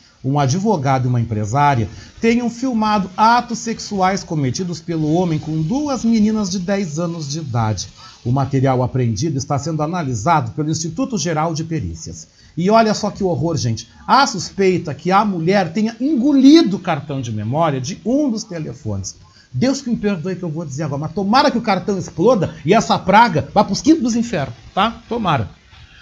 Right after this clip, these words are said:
Onze horas treze minutos, gente, começa hoje, dia primeiro de novembro,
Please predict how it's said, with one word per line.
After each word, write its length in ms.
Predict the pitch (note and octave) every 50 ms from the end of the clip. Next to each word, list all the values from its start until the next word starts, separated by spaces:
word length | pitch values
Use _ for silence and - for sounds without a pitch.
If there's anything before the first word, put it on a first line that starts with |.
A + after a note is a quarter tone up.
| - - -
Onze 360 | F#3+ B3 C#4 D4 B3+ A3 B3+
horas 360 | A#3+ A3 G#3+ G3+ F#3+ F3+ F3
treze 320 | - F#3 E3 E3 D#3 D3+ D3+
minutos, 480 | D#3 D#3 F#3 A3+ B3 - - D#3 B2
gente, 320 | G2 C3+ B2+ B2 - - F#3
começa 560 | - A#3 A3+ A#3 B3+ C#4 C4 - - A3 F#3+
hoje, 340 | F3+ G#3 A#3 A#3 G#3 D#3+ E3
dia 160 | A#2+ D3 E3
primeiro 400 | D#3+ - D#3 D3 C#3+ C3+ B2 B2
de 80 | G#2 A#2
novembro, 560 | A2+ - A2 G#2+ C#3+ G#3 A3 G3+ C#3+ A#2+